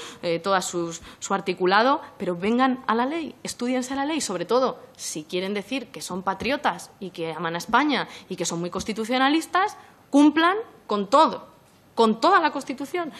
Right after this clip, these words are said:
con toda la legislación, porque ahora, en esta materia,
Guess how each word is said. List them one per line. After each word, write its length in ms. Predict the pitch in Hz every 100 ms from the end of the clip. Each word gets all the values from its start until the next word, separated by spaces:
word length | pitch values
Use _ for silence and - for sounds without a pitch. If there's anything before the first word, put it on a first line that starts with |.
| - -
con 180 | 233 220
toda 220 | 294 311
la 100 | 302
legislación, 560 | 285 302 277 277 320 247
porque 220 | 214 220
ahora, 360 | 240 240 180 - - - _
en 140 | 208 262
esta 180 | -
materia, 500 | 370 262 208 202 247